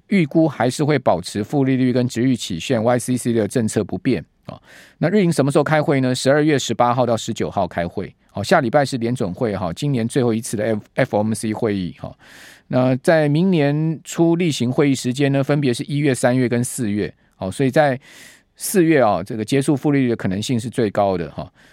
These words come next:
那植田跟冰见啊，这两天的谈话影响哈，日元对美元呢，呃，其实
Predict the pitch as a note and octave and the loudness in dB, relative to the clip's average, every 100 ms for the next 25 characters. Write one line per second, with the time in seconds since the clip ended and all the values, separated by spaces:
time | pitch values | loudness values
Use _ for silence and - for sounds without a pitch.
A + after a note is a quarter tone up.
0 | _ D#3+ C#3+ C#3+ D#3 - - - E3+ E3 | _ 0 2 2 0 -6 -16 0 2 2
1 | D3 D#3 E3+ E3+ E3+ F3 E3 D3+ G#2+ G2 | 2 2 0 2 2 2 2 2 0 -4
2 | D#2+ - _ _ - - - F#3 C#3+ G#2+ | -6 -12 _ _ -20 -20 -2 2 2 2
3 | G#2+ D3+ C3+ - G#2+ C#3+ A#2 G2 A2+ - | 2 0 0 -2 0 2 2 0 -4 -2
4 | E2 D2 E2 - _ G3 D#3+ B2+ C#3 E3+ | -4 -4 -8 -10 _ 2 4 2 2 2
5 | C#3+ B2+ A#2+ C3 G#2+ G2 G2+ A#2+ C3 C#3 | 2 2 0 0 0 0 -2 0 -2 -4
6 | - - _ - G#2+ A2 G#2+ D3+ | -14 -20 _ -2 0 0 2 0